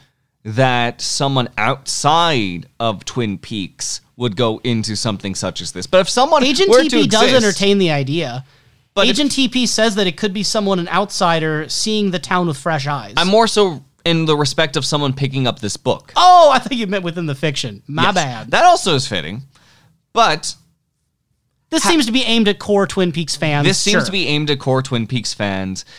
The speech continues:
Speaker 1: If it's something in which someone starts with, like, a secret history of Twin Peaks, sees it on the wall, sees the cool designs, I think that there's still enough information and story that goes into here that might cause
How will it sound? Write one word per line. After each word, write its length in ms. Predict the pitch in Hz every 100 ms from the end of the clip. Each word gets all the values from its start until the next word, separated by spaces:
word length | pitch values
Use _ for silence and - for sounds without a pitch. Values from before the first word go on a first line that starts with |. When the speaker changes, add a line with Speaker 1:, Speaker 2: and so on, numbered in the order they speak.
| - -
Speaker 1:
If 160 | 160
it's 160 | 165 -
something 380 | 170 180 196 170
in 60 |
which 200 | 160 -
someone 380 | - 135 143 147
starts 560 | - - 110 113 135 135
with, 120 | 131
like, 200 | 123 107
a 40 |
secret 360 | 95 123 135 110
history 300 | 113 - 113
of 60 | 104
Twin 220 | 107 104
Peaks, 280 | 113 107 -
sees 260 | 107 107
it 20 |
on 140 | 113 98
the 60 |
wall, 260 | 90 92 113
sees 440 | - - 110 98
the 80 | -
cool 220 | - 107
designs, 640 | 98 95 92 90 113 139 - - - 139 _ -
I 140 | 175
think 300 | 165 220 247
that 180 | 233 214
there's 200 | 190 170
still 320 | - 165 185
enough 500 | 123 120 123 139 139
information 800 | 139 135 123 104 101 123 151 147
and 160 | 98 104
story 420 | - 98 98 120
that 120 | 127 135
goes 240 | 135 131
into 200 | 131 135
here 220 | 135 131 147
that 180 | 113
might 260 | 85 101 107
cause 260 | 120 98